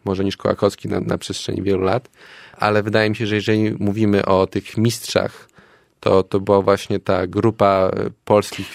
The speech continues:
Speaker 1: filozofów na
Speaker 2: ukształtowała
Speaker 1: początku, która go
Speaker 2: go,
Speaker 1: ukształtowała,
Speaker 2: niewątpliwie. I potem,
Speaker 1: a z mu
Speaker 2: mhm.
Speaker 1: współczesnych bardziej to przede wszystkim Eliade i Jaspers.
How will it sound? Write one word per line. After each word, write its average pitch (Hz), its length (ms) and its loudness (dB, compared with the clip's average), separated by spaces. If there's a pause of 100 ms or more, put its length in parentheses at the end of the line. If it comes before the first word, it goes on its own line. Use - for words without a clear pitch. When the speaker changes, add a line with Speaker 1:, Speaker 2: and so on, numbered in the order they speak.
(120)
Speaker 1:
filozofów 208 60 6
na 226 80 8
Speaker 2:
ukształtowała 214 640 4
Speaker 1:
początku, 156 180 2
która 107 140 2
go 98 40 -2
Speaker 2:
go, 101 80 4
Speaker 1:
ukształtowała, 107 640 2
Speaker 2:
niewątpliwie. 160 240 -4
I - 20 -12
potem, 175 360 -2
Speaker 1:
a 104 140 2
z 101 100 -4
mu 117 120 4
Speaker 2:
mhm. 175 160 2
Speaker 1:
współczesnych 110 520 2
bardziej 95 500 0
to 98 100 -6
przede - 220 -6
wszystkim - 380 -6
Eliade 87 440 0
i - 40 -2
Jaspers. - 540 -4